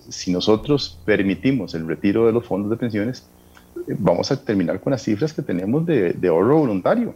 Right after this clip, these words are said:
En Costa Rica solamente el dos por ciento de la gente tiene una cuenta de ahorro voluntario, o sea, de, de pensión voluntaria. Eh, eh, y entonces, ¿qué vamos a hacer con el otro noventa y ocho por ciento de las personas que llegarían sin ahorro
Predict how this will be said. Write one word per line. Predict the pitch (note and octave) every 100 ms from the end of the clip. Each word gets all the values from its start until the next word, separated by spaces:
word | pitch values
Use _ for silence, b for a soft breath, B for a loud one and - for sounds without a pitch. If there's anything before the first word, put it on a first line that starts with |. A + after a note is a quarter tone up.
| -
En | F2+
Costa | F2+ - E2+
Rica | E2+ A#2+
solamente | A#2 A#2+ A#2 A2+
el | A2+
dos | G#2
por | - C3
ciento | A2 G#2+ D3+
de |
la | A2
gente | G2+ C3
tiene | A#2 G2+
una | B2+
cuenta | - G#2 A#2+
de | C#3+
ahorro | A#2 D3
voluntario, | C3 G2 F#2+ F#3 D#3 - -
o | -
sea, | A#2
de, | F2+ E2+
de | E2
pensión | E2 - F#2+
voluntaria. | B2+ G2 D#3 F#3 - - B B B -
Eh, | G2 F#2+ -
eh, | - G2+
y | A#2
entonces, | F#2 G2+ G2+ A#2
¿qué | -
vamos | A2 A2
a |
hacer | A2+
con | A#2
el | G#2+
otro | A2 A#2
noventa | G#2+ G2+
y | F#2+
ocho | G2+
por | A#2 G#2
ciento | G#2+ G#2+
de | A#2+
las | A2
personas | F#2+ - G2 B2 - B B B
que | -
llegarían | F#2 F#2 E2 F#2+ G#2+
sin | - A2
ahorro | F2 F#2 F#2+ A2 A2